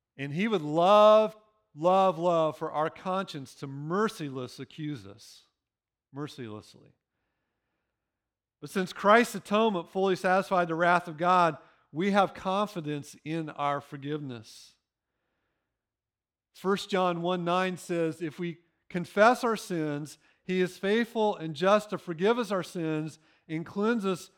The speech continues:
from all unrighteousness." But if you have a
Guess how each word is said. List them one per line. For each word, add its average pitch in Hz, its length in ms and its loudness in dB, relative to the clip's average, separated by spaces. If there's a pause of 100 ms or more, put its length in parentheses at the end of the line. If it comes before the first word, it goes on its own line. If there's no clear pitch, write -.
(180)
from 175 200 -2
all 202 540 6
unrighteousness." 180 920 -2
But 165 160 -6
if 170 140 -8
you 214 140 -4
have 208 280 8
a 175 220 0